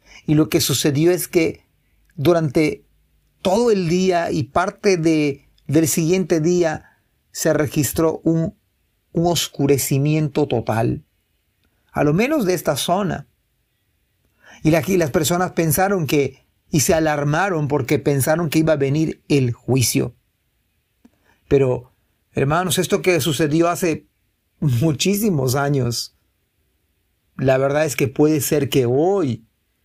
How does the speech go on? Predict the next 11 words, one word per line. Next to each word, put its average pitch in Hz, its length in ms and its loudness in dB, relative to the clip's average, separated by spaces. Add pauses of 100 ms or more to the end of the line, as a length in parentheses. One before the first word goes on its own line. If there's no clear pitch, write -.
(260)
pudiéramos 151 540 2
ser 156 160 0
testigos 151 600 0
de 143 200 0
esto 156 440 0
que 147 140 -2
describe 131 760 0
la 123 160 0
Biblia. 117 560 0 (2000)
Esta 190 220 4
descripción 196 760 -2